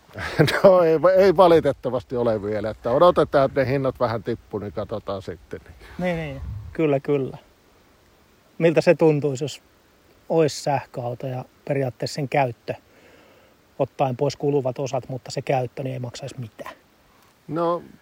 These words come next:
Speaker 1: toki kuulostaa äkkisiltään hyvältä, että kyllä se tota aina laittaa miettimään ja
Speaker 2: Mm.
Speaker 1: täytyy katsoa nyt, että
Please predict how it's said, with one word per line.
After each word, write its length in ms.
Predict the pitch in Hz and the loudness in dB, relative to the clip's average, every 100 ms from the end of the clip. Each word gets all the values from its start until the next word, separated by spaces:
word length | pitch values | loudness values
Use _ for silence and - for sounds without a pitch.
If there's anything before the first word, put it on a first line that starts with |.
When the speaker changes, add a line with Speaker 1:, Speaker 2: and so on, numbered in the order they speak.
| - | -8
Speaker 1:
toki 300 | 190 127 107 | -6 -4 -6
kuulostaa 500 | 156 127 107 - 120 | -4 -4 -4 -4 -6
äkkisiltään 580 | 123 113 117 107 113 113 | -6 -6 -6 -4 -4 -2
hyvältä, 420 | 117 98 90 92 | -2 -4 -8 -14
että 280 | 76 - 80 - _ _ _ _ _ _ | -14 -18 -18 -18 _ _ _ _ _ _
kyllä 280 | - 113 101 | -8 -4 -4
se 120 | 107 | -6
tota 400 | - 120 - 104 - - _ | -6 -6 -4 -8 -8 -20 _
aina 280 | - 120 117 | -8 -6 -4
laittaa 340 | 120 117 123 120 | -4 -4 -6 -4
miettimään 600 | 127 113 - 90 80 85 | -2 -4 -6 -14 -12 -14
ja 80 | - - | -14 -12
Speaker 2:
Mm. 200 | 165 135 - - - - - - - - - | -10 -10 -12 -16 -18 -16 -16 -16 -16 -14 -6
Speaker 1:
täytyy 300 | 147 117 110 | -4 -4 -4
katsoa 400 | 143 127 - 110 | -4 -6 -4 -6
nyt, 300 | 110 - - | -6 -10 -10
että 260 | 92 - | -10 -10